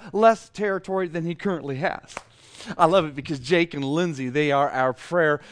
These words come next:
uh, prayer ministry team directors here, and we're just sitting right up there. I like it. Yeah,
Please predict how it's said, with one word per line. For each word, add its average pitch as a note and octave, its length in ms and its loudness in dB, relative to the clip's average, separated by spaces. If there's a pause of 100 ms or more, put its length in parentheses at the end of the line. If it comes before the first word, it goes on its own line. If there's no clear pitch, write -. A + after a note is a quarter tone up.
uh, C#3+ 160 4
prayer F3 320 0
ministry D3+ 440 -4
team D#3 300 -4
directors D3 600 2
here, D#3 240 2
and B2 80 -2 (320)
we're B2+ 120 -14
just B2 160 -12
sitting C#3 160 -6
right D3 240 2
up C#3+ 140 0
there. E3 100 -2
I C4 80 6
like D#4 320 6
it. A#3 160 0
Yeah, D4 280 4